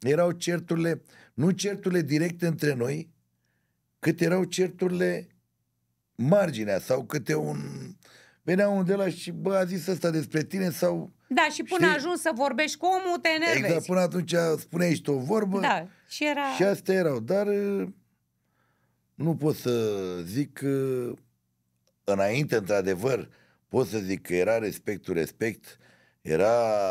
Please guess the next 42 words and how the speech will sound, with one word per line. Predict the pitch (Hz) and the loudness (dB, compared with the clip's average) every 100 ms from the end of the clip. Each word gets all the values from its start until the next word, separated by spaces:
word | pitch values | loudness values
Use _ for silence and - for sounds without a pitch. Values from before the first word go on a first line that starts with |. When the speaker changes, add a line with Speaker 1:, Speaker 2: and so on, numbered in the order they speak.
| 90 82 | 0 -2
Speaker 1:
lumea | 95 117 110 | -2 0 0
asta | 104 - 90 | 0 -2 -2
care, | - 92 87 82 - _ _ _ _ _ | 0 0 0 -2 -8 _ _ _ _ _
acum | 214 196 175 180 | 0 2 0 -2
o | 175 165 | -2 -2
spun | - 156 143 | -2 -6 -6
că | 131 | -4
nu | 127 131 113 | -6 -6 -6
am | 110 | -6
ce | 92 110 | -6 -6
să... | 90 95 95 87 85 73 _ _ _ _ _ | -6 -6 -4 -4 -8 -14 _ _ _ _ _
Era | - 151 165 | 0 2 2
câte | 127 143 | -2 -2
un | 143 | 0
lider | 156 147 | 2 0
în | 120 | 0
fiecare | 98 131 - 120 110 | -2 -4 0 0 2
oraș | 104 117 110 - - _ _ _ _ | 2 0 0 -6 -12 _ _ _ _
care | - 120 127 | 0 2 2
se | - 110 | -2 -4
putea | 85 82 120 | -4 0 2
vorbea, | 104 107 85 113 95 - _ _ | 2 0 2 0 0 -6 _ _
se | - 202 | -2 -2
Speaker 2:
Mm. | |
Speaker 1:
putea | 170 151 113 | 0 0 2
vorbi | 107 101 110 | 0 0 -4
cu | 92 95 95 87 | -8 -6 -4 -4
liderul | 87 110 107 98 | -4 0 0 0
și | 85 - 90 76 _ _ | -2 -6 -8 -10 _ _
era | - 143 143 | -2 0 2
vreo | 131 | 0
problemă, | 113 123 113 131 117 107 | -2 -2 0 -2 -2 -4
se | 92 110 98 | -2 -2 -2
Speaker 2:
Se | - 240 | -2 0
rezolva | 220 196 196 175 | 0 0 -2 -2
Speaker 1:
se | 196 | -2
Speaker 2:
totul | 135 127 | -2 -4
Speaker 1:
rezolvau | 104 107 123 - | -4 -4 -2 0
Speaker 2:
între | 247 214 | 0 0
Speaker 1:
care, | 101 | -2
Speaker 2:
capi. | 95 233 208 | 0 0 0
Speaker 1:
da, | 95 | -4